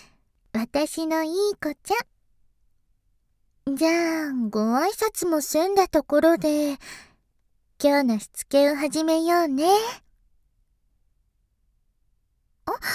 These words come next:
ねえ、僕。ちょっとその前にこっち来て。うん、もっ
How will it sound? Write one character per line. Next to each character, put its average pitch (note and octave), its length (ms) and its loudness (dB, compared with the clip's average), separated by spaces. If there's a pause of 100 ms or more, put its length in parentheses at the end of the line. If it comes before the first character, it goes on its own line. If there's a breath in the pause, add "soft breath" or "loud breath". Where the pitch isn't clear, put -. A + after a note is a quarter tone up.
(800 loud breath)
ね D#4 320 4
え、 B3+ 40 2
僕。 C4+ 240 2 (1600 loud breath)
ち - 100 2
ょ B4 80 6
っ - 100 -18
と G4 140 6
そ - 180 2
の C4 160 2
前 D#4 220 2
に D4 140 -2
こ - 140 -2
っ A#3 40 -2
ち - 180 -6
来 - 140 -10
て。 - 160 -8 (2250)
う F4+ 80 -4
ん、 D4+ 60 -2
も C#4+ 100 2
っ D#4+ 80 -6